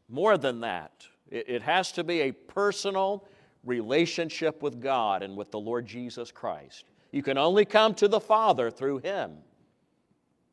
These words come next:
You must be convinced of these things,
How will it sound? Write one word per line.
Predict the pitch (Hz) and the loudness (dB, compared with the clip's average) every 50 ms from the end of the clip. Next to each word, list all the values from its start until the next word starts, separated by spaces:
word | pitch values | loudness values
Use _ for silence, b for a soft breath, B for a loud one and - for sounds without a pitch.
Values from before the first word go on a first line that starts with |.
| _ _ _ _ _ _ _ _ _ _ _ _ _ _ _ | _ _ _ _ _ _ _ _ _ _ _ _ _ _ _
You | 101 127 160 220 269 254 | -8 -6 -4 -2 -2 0
must | 247 226 180 165 - - | 2 2 2 2 0 2
be | 180 175 165 | 2 2 2
convinced | 170 - 165 147 139 117 117 151 143 127 104 - - - - | 2 0 -6 -6 -6 -6 -4 -4 -4 -4 -6 -8 -12 -12 -10
of | 117 127 113 98 | -8 -8 -8 -8
these | 131 123 117 - - | -8 -10 -10 -10 -12
things, | - - 120 110 95 92 - | -10 -10 -10 -10 -10 -10 -12